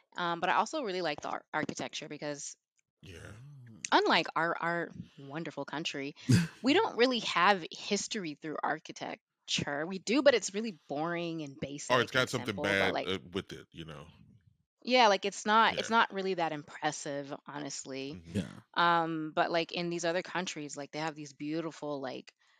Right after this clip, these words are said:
Speaker 1: like, um, temples or,
Speaker 2: Right.
Speaker 1: like, castles or, like, everything has, like, such a distinct look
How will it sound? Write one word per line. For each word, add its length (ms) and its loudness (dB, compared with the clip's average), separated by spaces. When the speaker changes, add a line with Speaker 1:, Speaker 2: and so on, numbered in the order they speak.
Speaker 1:
like, 300 -6
um, 440 -2
temples 920 0
or, 80 -4
Speaker 2:
Right. 80 -2
Speaker 1:
like, 200 -10
castles 880 0
or, 80 -2
like, 260 -4
everything 440 2
has, 440 -4
like, 140 -8
such 260 -4
a 60 -8
distinct 580 -10
look 240 -6